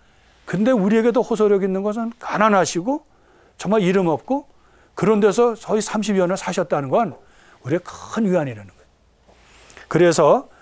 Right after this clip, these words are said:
에, 여기서 가톨릭의 성모님에 대한 신심은 하루아침에 있었던 것이 아니라 개신교든 우리든 하나였던 천육백 년을 같이 성모님을 사랑하고 존경해왔다는 거예요.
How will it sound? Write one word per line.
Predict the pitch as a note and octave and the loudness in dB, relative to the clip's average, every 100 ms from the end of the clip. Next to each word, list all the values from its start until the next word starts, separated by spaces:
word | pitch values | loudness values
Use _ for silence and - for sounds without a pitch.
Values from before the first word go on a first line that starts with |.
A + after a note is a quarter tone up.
| _ - | _ -6
에, | B2+ B2 B2+ C#3 | -2 0 0 0
여기서 | D3+ D3 C#3+ F3 E3+ - _ - _ _ - | 0 2 4 2 0 -14 _ -20 _ _ -8
가톨릭의 | - A#3 - G#3+ G3 F#3+ F#3 F#3 _ _ | -2 0 2 2 4 4 4 0 _ _
성모님에 | - G#3+ F#3+ F3 D#3+ D3+ | -8 -2 0 2 2 2
대한 | D3+ D3 | 0 -2
신심은 | - E3 F3+ G3 | -6 -4 -4 -4
하루아침에 | - A3+ G#3 - F#3 | -4 0 0 0 -6
있었던 | D3+ C3+ B2+ | -6 -8 -10
것이 | B2+ - E3+ | -10 -6 -6
아니라 | A#2+ A2+ A#3 D#3 - - - - - _ _ _ _ _ | -4 2 2 2 -8 -20 -20 -20 -20 _ _ _ _ _
개신교든 | - E3+ G#3 A3+ A3+ A#3 A3+ A#3+ | 0 2 4 2 2 4 4 2
우리든 | G3 G#3 G#3 A3 | 2 2 0 -2
하나였던 | - - G#3 G3 E3+ A3+ G#3 | -4 -4 2 2 2 0 -4
천육백 | - B3 A#3 - G#3+ | -4 -2 -2 0 0
년을 | G3 F#3+ C4+ - _ _ | 0 0 -2 -8 _ _
같이 | - - F#3 - B3+ | -6 -6 -6 -2 0
성모님을 | G#3+ G#3+ F#3 G#3 | 0 0 0 -2
사랑하고 | G3 G#3 F3+ D3 G#3+ - _ _ _ _ - | 0 0 0 -2 -6 -8 _ _ _ _ -10
존경해왔다는 | D3+ D#3+ D3+ D3 D#3 - F#3 B2 | -6 -4 -4 -4 -4 -4 -6 -6
거예요. | G2+ | -16